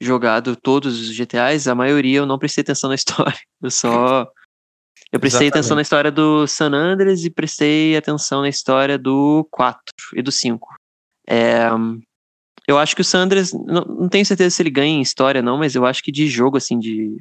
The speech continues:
Speaker 1: como jogo, sabe? Como algo que você joga,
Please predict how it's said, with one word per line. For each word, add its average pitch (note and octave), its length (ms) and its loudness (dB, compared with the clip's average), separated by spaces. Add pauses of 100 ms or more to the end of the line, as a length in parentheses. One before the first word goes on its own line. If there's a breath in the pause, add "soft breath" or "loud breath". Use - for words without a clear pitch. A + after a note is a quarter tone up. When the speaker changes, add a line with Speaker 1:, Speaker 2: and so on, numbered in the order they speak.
Speaker 1:
como B2+ 280 0
jogo, C3+ 360 2
sabe? A#2 280 -4
Como A2+ 240 -6
algo A2 180 -6
que - 140 -16
você A#2 200 -8
joga, B2 400 -2